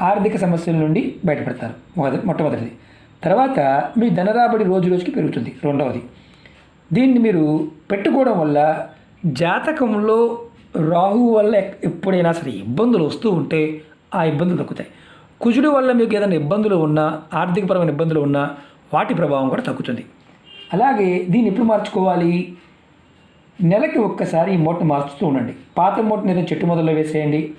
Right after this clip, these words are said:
మళ్ళీ అలాగే శుక్రవారం రోజు కొత్త మూటని మీ పర్సులో కానీ హ్యాండ్ బ్యాగ్లో పెట్టుకోండి. ఈ ఏడు వస్తువుల్లో ఏ ఒక్కదాన్నైనా సరే తప్పకుండా చేసి చూడండి. డబ్బు రాబడి పెరుగుతుంది, డబ్బుని ఆకర్షిస్తుంది.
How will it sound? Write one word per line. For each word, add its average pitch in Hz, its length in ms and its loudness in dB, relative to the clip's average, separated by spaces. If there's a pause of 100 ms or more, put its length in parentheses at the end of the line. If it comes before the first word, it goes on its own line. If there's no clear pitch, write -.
(920)
మళ్ళీ 202 220 4
అలాగే 180 440 0 (680)
శుక్రవారం 220 460 2
రోజు 147 440 0
కొత్త 208 220 -2
మూటని 190 360 2
మీ 320 100 0
పర్సులో 165 360 -2
కానీ 208 160 0
హ్యాండ్ 170 200 2
బ్యాగ్లో 151 180 0
పెట్టుకోండి. - 340 -8 (560)
ఈ 240 40 4 (140)
ఏడు 330 220 2
వస్తువుల్లో 156 640 0 (360)
ఏ 202 180 2
ఒక్కదాన్నైనా 208 920 2
సరే 127 240 -6 (200)
తప్పకుండా 196 920 -2 (400)
చేసి 302 160 0
చూడండి. 117 300 -6 (840)
డబ్బు 160 280 0
రాబడి 196 260 2
పెరుగుతుంది, 180 640 0 (400)
డబ్బుని 160 500 0 (160)
ఆకర్షిస్తుంది. 165 880 -2